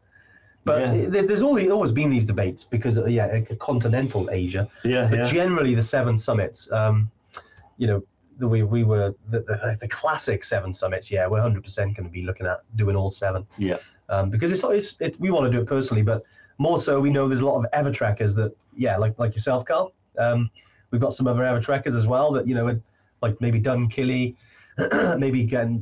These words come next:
Speaker 1: done Aconcagua, and they're thinking, "Geez, man, I've done two out of the seven."
Speaker 2: <laughs> Yeah.
Speaker 1: Getting close. Um, well, I've got aspirations to climb Everest,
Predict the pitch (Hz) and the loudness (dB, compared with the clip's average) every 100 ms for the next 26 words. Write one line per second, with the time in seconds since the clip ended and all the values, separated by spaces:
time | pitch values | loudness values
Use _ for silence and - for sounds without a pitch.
0 | 117 135 127 117 127 120 117 131 123 131 | -4 -2 0 0 -2 -2 -2 -2 -2 0
1 | 131 131 123 110 107 107 - 143 123 - | 0 0 0 0 -2 -4 -4 -2 -2 -2
2 | 113 123 110 - _ _ - 110 92 - | -4 -4 -8 -10 _ _ -4 -2 -2 -8
3 | - - 170 123 110 147 131 139 - 143 | -14 -6 -2 0 0 0 0 -2 -2 0
4 | 113 202 226 - - - - - - 123 | 0 0 0 -2 -12 -20 -20 -20 -4 0
5 | 131 127 117 - 120 110 123 127 110 123 | 2 0 -4 -6 -2 0 0 -2 -4 -2
6 | 127 120 127 113 110 120 110 113 113 117 | -2 0 -2 -2 -4 -2 0 0 2 0
7 | 110 - | -2 -6